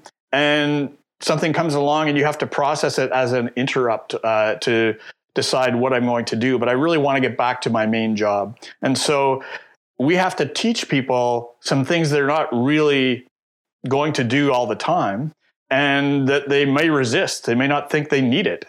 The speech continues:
Um, they may think it's too technical or too vague, or they've got better things to do. And so gamification has a lot of elements in it that I found is perfectly suited to teaching people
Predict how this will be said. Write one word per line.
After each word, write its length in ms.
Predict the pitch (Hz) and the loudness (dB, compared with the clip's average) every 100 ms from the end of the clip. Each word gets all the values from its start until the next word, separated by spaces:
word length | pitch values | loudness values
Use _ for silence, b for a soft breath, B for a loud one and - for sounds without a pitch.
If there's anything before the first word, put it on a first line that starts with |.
| - | -4
Um, 480 | 110 110 110 110 107 | 0 2 0 0 0
they 120 | 113 | 0
may 140 | 117 | 0
think 220 | 120 131 131 | 0 -2 -2
it's 160 | - | -6
too 220 | - - | -4 -2
technical 460 | - 147 - 113 107 | 0 -2 -4 -4 -2
or 360 | 104 104 104 101 | 0 0 0 -2
too 320 | - 120 113 | -2 0 0
vague, 480 | 110 123 120 107 104 | 2 2 2 0 -2
or 520 | 95 101 101 98 98 B B B B | -2 0 0 0 -4 B B B B
they've 120 | 113 113 | -4 0
got 200 | 113 98 | 0 0
better 200 | 127 113 | 0 0
things 240 | 123 113 | -2 -2
to 100 | 107 | -4
do. 280 | 107 120 - _ b - | -2 -2 -4 _ b -4
And 160 | 139 | -2
so 240 | 131 160 143 | 0 0 2
gamification 1080 | 165 240 208 180 - 165 180 131 110 113 - B B B - | 2 0 -2 -4 0 0 0 0 0 -2 -4 B B B -4
has 320 | - 165 151 | -2 0 0
a 80 | 135 | -2
lot 260 | 135 147 202 | 0 2 2
of 240 | 175 135 123 | 0 0 -2
elements 460 | 151 190 127 - | 0 2 0 -2
in 140 | 107 123 | -2 0
it 260 | 120 120 | 0 -2
that 120 | 117 131 | 0 0
I 120 | 139 | 0
found 600 | - 143 139 135 135 135 - | 0 0 0 0 -2 -4 -2
is 140 | 131 | -2
perfectly 480 | - 190 208 190 147 | 0 -2 -2 0 0
suited 460 | - 160 160 135 113 | 0 0 2 2 2
to 140 | 127 117 | -2 -2
teaching 640 | - 156 - 139 127 120 | -2 -2 0 0 2 0
people 540 | - 120 117 117 117 | -2 -2 0 0 -2